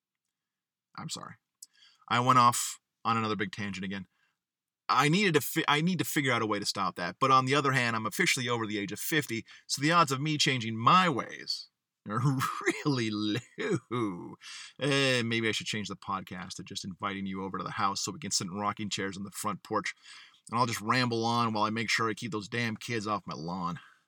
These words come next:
Oh well. Next week. But on that note, I think I'm gonna go ahead and wrap it up. Now, thank you for listening. Please check out the website if you haven't already.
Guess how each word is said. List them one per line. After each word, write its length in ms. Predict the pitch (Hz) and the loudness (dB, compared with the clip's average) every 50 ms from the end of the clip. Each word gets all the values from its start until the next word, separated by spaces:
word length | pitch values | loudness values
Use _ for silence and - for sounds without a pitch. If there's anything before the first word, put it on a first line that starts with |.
| _ _ _ _ _ _ 90 | _ _ _ _ _ _ -14
Oh 100 | 90 87 | -12 -12
well. 220 | 80 78 76 - _ _ _ _ _ _ _ _ _ _ _ _ _ _ _ - | -10 -12 -12 -14 _ _ _ _ _ _ _ _ _ _ _ _ _ _ _ -14
Next 200 | - 165 - - | -12 -12 -12 -14
week. 140 | - 135 - _ _ _ _ _ _ _ _ _ _ - - _ _ _ _ _ _ _ _ _ _ _ _ _ _ _ _ _ _ _ _ _ _ 160 | -14 -18 -18 _ _ _ _ _ _ _ _ _ _ -20 -20 _ _ _ _ _ _ _ _ _ _ _ _ _ _ _ _ _ _ _ _ _ _ 4
But 160 | 156 151 151 | 6 8 10
on 140 | 147 147 143 | 10 8 8
that 160 | 143 135 131 | 6 2 2
note, 260 | 131 135 131 131 127 | 2 4 4 4 4
I 60 | 131 | 4
think 160 | 123 - 147 | 2 2 2
I'm 60 | 147 139 | 2 2
gonna 140 | 135 131 | 2 0
go 200 | 120 123 123 120 | 2 2 4 4
ahead 160 | 117 117 113 107 | 4 4 2 0
and 80 | 107 | 0
wrap 240 | 107 104 101 92 - | 0 -2 -2 -2 -2
it 60 | 104 | -2
up. 120 | 104 101 95 | -2 -2 -2
Now, 240 | 110 113 113 98 62 - | 0 0 0 0 0 -2
thank 380 | - - - - 202 240 254 208 | -6 -8 -6 -4 -2 -2 0 0
you 80 | 233 180 | -2 2
for 120 | 180 170 | 2 4
listening. 520 | 147 143 143 - - 131 127 123 123 120 - _ _ 110 151 160 - | 6 6 6 6 4 2 0 -2 -4 -4 -8 _ _ -10 -10 -8 -8
Please 200 | - 254 - - | -2 -2 0 2
check 120 | - 180 | 2 2
out 120 | 180 160 - | 2 0 0
the 100 | 127 117 | 0 0
website 400 | 120 120 117 - - 120 110 107 | 2 0 2 2 0 0 0 0
if 120 | 104 - | -2 -4
you 80 | 104 101 | -6 -6
haven't 300 | 104 101 104 98 98 98 | -4 -4 -4 -4 -4 -4
already. 400 | 95 92 95 95 95 95 101 | -4 -4 -4 -4 -4 -6 -6